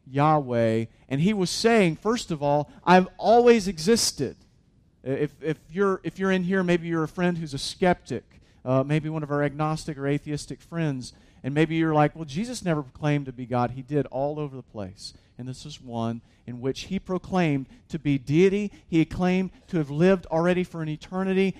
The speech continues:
and he claimed to be equal with God because he was saying all those things through that one statement. He was saying, "I am." He said, "I, I've always existed, uh, and I am, uh, one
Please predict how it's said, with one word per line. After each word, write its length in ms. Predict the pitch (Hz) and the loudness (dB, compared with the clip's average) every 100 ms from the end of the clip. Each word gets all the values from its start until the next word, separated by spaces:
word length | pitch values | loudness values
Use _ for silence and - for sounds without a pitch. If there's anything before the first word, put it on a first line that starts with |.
| - | -6
and 100 | 151 | -4
he 40 | |
claimed 300 | 151 170 170 | -2 0 0
to 80 | 156 | 0
be 240 | 135 147 - | -2 -2 0
equal 520 | 196 220 - 127 127 - - | -2 -2 -6 -8 -8 -10 -8
with 220 | 151 - | -8 -2
God 440 | 175 196 135 110 | 0 2 2 -2
because 320 | 127 - 143 - | -8 -8 -8 -6
he 120 | 170 | -6
was 160 | 147 | -6
saying 340 | - 175 160 147 | -6 -2 -2 -2
all 220 | 165 190 | -4 -2
those 260 | 208 208 - | 0 0 -4
things 380 | 202 165 139 - - - | -6 -6 -6 -12 -20 -10
through 100 | 143 | -6
that 160 | 131 131 | -6 -6
one 180 | 156 | -12
statement. 580 | 156 - 151 143 101 90 _ _ _ - | -10 -6 -4 -4 -8 -20 _ _ _ -12
He 100 | 131 | -12
was 120 | 123 | -6
saying, 320 | 143 135 123 | -2 -2 0
"I 160 | 123 127 | -2 -2
am." 400 | 135 120 92 101 _ _ | -2 -4 -6 -16 _ _
He 60 | 131 | -18
said, 180 | - 127 | -10 -4
"I, 280 | 131 135 131 _ - | 0 0 0 _ -8
I've 180 | - 131 | -2 0
always 360 | - 156 170 156 | 2 0 2 0
existed, 720 | 156 131 175 - 202 202 202 - _ _ - | -4 -2 -4 -2 -4 -4 -8 -18 _ _ -6
uh, 140 | 131 131 | -4 0
and 140 | 143 143 | 0 0
I 260 | 147 160 - | 4 4 4
am, 560 | 165 180 156 151 151 151 _ _ _ _ | 2 4 4 2 -2 -10 _ _ _ _
uh, 200 | 131 131 | -2 0
one 720 | 123 127 151 165 139 135 135 | -2 -8 -2 0 2 0 -6